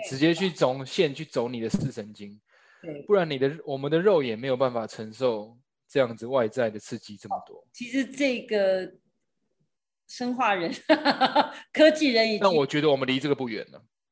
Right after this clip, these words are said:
Speaker 2: 对，我因为已经在发展。那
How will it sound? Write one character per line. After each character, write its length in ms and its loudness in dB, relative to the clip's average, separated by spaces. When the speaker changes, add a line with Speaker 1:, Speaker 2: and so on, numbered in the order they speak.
Speaker 2:
对， 480 -8
我 140 0
因 80 2
为 120 6
已 120 0
经 160 0
在 140 6
发 240 0
展。 340 -6
那 440 2